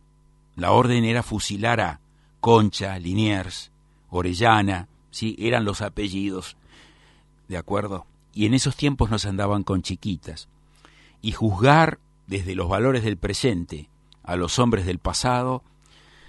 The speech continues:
es realmente un disparate, un dislate, un despropósito. Estos son tiempos mucho más blandos.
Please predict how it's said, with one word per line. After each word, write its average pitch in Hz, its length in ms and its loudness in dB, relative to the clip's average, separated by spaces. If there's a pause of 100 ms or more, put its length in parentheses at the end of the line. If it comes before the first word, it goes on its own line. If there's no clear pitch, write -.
(240)
es - 420 -2
realmente 98 560 -4
un 82 280 -6
disparate, - 640 -6
un 85 160 -6
dislate, 101 540 2
un 98 100 -2
despropósito. 87 960 -4 (200)
Estos - 260 -4
son 107 200 -2
tiempos 117 380 -4
mucho 110 260 -6
más 95 180 -6
blandos. 82 600 -10